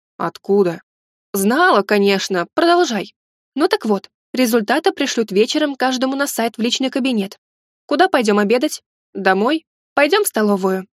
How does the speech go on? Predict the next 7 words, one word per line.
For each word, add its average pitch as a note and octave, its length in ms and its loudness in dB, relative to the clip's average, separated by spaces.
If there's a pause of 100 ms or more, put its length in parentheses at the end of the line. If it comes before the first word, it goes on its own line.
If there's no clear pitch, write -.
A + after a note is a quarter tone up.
(340)
Велена A#3+ 480 2
сказала, A3+ 480 2
что - 180 -2
снобы B3 380 0
туда G#3+ 240 0
не A#3+ 100 -2
ходят. G#3+ 460 -2